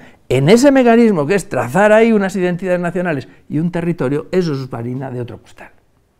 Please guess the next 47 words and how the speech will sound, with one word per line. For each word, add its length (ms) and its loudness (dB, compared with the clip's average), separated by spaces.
¿Y 140 -2
qué 100 -4
es 80 0
un 140 -2
territorio? 580 0
Pues 160 -8
es 140 -6
que 100 0
ya 420 2
te 140 -4
sales 460 2
de 80 0
la 180 -6
tradición 680 -2
de 180 -14
la 140 -18
ley 180 -8
romana 400 0
en 140 -4
buena 180 -2
medida 540 0
y 300 -2
de, 100 -10
de 320 -10
las 140 -6
tradiciones 400 -4
más 180 0
ricas 340 4
democráticas 640 0
e 40 -4
introduces 320 -4
un 140 -2
factor 360 -4
que 120 -6
será 240 -4
muy 160 -2
bueno, 320 0
pero 120 -6
es 60 -14
peligrosísimo. 800 -6
Ahí 200 2
hay 120 6
un 120 0
territorio 680 0
e 80 -4
inmediatamente 560 -2
hay 160 -6